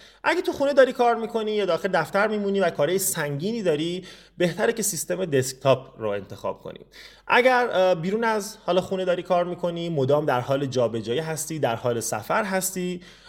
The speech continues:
اه، لپتاپ صد درصد گزینه مناسب تریه. البته من یک ترکیب برنده هم اینجا بهتون بگم.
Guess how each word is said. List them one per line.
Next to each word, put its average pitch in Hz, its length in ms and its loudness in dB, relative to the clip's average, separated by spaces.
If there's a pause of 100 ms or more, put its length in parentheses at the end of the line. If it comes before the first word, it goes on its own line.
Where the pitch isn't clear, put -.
اه، 139 640 0 (140)
لپتاپ 131 500 2
صد 110 260 -2
درصد 113 360 -4
گزینه 110 300 -4
مناسب 107 480 -6
تریه. - 360 -10 (300)
البته 233 320 4
من 285 140 4
یک 294 140 -6
ترکیب 185 600 0
برنده 180 400 4
هم 302 120 -2
اینجا 208 220 0
بهتون 185 340 0
بگم. 104 300 -4